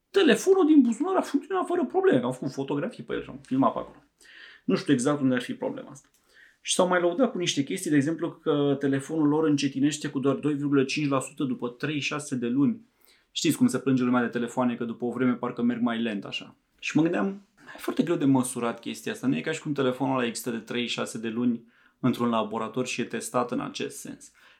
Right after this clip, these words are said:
Sigur că testele, se fac teste accelerate și se estimează o astfel de valoare, la fel cum se zice și de o, nu știu ce produs că o să reziste cincizeci de ani. Se fac niște teste accelerate,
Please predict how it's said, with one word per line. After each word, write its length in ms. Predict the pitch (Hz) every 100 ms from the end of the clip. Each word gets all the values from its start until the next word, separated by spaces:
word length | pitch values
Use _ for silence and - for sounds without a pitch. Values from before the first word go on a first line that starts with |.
| -
Sigur 200 | 170 131
că 100 | 123
testele, 520 | 147 139 131 120 113
se 180 | - 127
fac 200 | 131 127
teste 440 | 127 - 120 113 117
accelerate 680 | - - 113 - 165 160
și 100 | 123
se 100 | -
estimează 680 | 127 - - 127 131 143 123
o 40 | 107
astfel 300 | 113 - -
de 60 |
valoare, 480 | - 127 - 143 147
la 80 | -
fel 180 | - 107
cum 120 | 110
se 140 | 110
zice 160 | 107 120
și 160 | 113 -
de 60 |
o, 220 | 113 107
nu 80 | 107
știu 160 | 95 107
ce 60 |
produs 300 | - 110 113
că 120 | - 113
o 220 | 104 104
să 140 | -
reziste 680 | 107 104 107 - 110 107 104
cincizeci 380 | - 139 117 113
de 100 | 104
ani. 200 | - - _ _ _ _ _ _ _ _ _
Se 120 | -
fac 160 | 135
niște 180 | 120 110
teste 260 | - 117 -
accelerate, 600 | - - - 147 - -